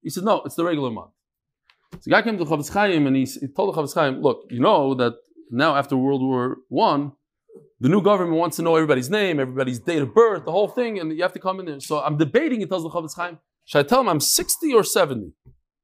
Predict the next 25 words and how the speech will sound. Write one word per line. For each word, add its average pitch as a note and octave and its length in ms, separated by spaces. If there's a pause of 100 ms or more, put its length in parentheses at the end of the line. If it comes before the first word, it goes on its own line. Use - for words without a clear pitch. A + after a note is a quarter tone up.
(580)
So - 160
the - 80
Chavetz A#2+ 160
Chaim B2 160
says, A2 300 (360)
"H-, A2+ 140
but G2+ 180
how B2 160
old D#3+ 180
are A#2+ 100
you?" F#2+ 100 (320)
He - 60
says, - 60
"I'm A2 120
sixty-five." G#2+ 720 (1600)
"So - 220
say G3+ 220
you're F#3 100
sixty-five." F3+ 680 (760)
"Ooh, A3+ 180
I C3 60
didn't F3 180
think F3+ 120
about A2+ 200
that." - 200